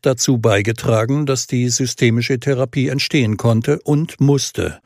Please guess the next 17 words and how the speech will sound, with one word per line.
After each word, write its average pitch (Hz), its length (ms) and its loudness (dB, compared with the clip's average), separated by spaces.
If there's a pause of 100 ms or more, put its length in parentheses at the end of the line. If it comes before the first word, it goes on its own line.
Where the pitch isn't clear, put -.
(420)
Zudem 143 640 4
gründet 123 460 2
sich - 360 -6
die 107 260 0
systemische 123 680 2
Beratung 110 680 2
auf 110 400 -4
verschiedenen 113 680 0
Theorien 117 720 0
und - 400 -2
lässt - 380 -2
sich - 340 -4
auch 117 260 0
durch - 300 -4
diese 117 360 0
leicht 87 420 -4
ableiten. 98 600 -8